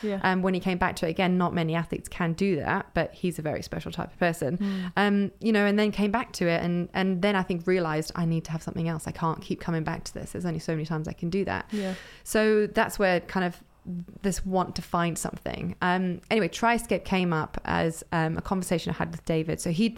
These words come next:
Speaker 2: retired. He wasn't traveling quite as much, and I was traveling still around the world. And I thought, "You know what? I really wanna carry on traveling. I don't want to stop traveling. Um,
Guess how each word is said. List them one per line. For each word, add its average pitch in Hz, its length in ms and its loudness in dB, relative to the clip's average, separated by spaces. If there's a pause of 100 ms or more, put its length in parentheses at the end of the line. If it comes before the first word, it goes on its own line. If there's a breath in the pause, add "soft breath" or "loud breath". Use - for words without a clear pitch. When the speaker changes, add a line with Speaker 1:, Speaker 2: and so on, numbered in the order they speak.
Speaker 2:
retired. 156 560 0 (480 loud breath)
He 208 220 2
wasn't 185 260 2
traveling 175 340 2
quite 165 200 -2
as - 80 -4
much, 208 280 2
and 180 80 2
I 180 140 4
was 185 120 0
traveling 175 420 2
still 175 240 -2
around 165 180 2
the 165 60 0
world. 165 220 2
And 170 60 0
I - 20 0
thought, 190 220 -2
"You 196 80 2
know 220 120 2
what? 247 160 2
I - 40 2
really 233 320 2
wanna 262 180 2
carry 208 280 2
on 185 100 2
traveling. 190 460 0
I 175 60 2
don't 190 200 2
want 196 180 -2
to - 120 -10
stop - 320 0
traveling. 156 500 -2 (400 loud breath)
Um, 180 400 2